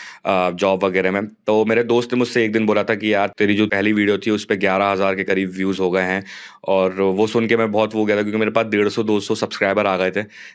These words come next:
तब जाके मैंने चीज़ें सीरियसली किया, "नहीं, यहाँ पे तो हो सकता है, कुछ कर सकते हैं।"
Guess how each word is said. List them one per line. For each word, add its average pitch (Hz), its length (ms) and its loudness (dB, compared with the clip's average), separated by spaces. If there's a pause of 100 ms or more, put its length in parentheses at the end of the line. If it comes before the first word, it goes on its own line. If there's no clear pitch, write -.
(120)
तब 131 100 -2
जाके 123 260 0
मैंने 123 160 0
चीज़ें 117 240 -2
सीरियसली 107 460 -2
किया, 101 280 0
"नहीं, 98 280 -2
यहाँ 92 160 -2
पे 95 120 -4
तो 95 200 -2
हो 95 200 -2
सकता 98 280 -4
है, 92 80 0
कुछ 92 160 -6
कर 95 140 -4
सकते 90 300 -8
हैं।" 107 120 -4